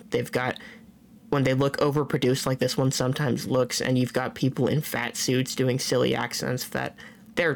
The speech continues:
just not built for in any way whatsoever. Like Jared Leto in this movie, like, I'm gonna hate him, I know.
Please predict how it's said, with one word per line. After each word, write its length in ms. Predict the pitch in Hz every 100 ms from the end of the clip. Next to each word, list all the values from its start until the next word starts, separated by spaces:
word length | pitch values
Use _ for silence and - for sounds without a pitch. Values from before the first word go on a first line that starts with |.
| -
just 260 | - - -
not 240 | 160 -
built 220 | 160 -
for 260 | - 127 127
in 160 | 131
any 160 | 139 143
way 180 | 160 139
whatsoever. 760 | 135 - - 123 120 131 143 - - - -
Like 180 | - -
Jared 260 | 165 151
Leto 180 | 139 131
in 120 | 120
this 140 | 117 -
movie, 380 | 120 - - - - -
like, 420 | 57 60 - -
I'm 120 | 139 139
gonna 180 | 127
hate 240 | - 127 -
him, 140 | -
I 80 | -
know. 380 | - - -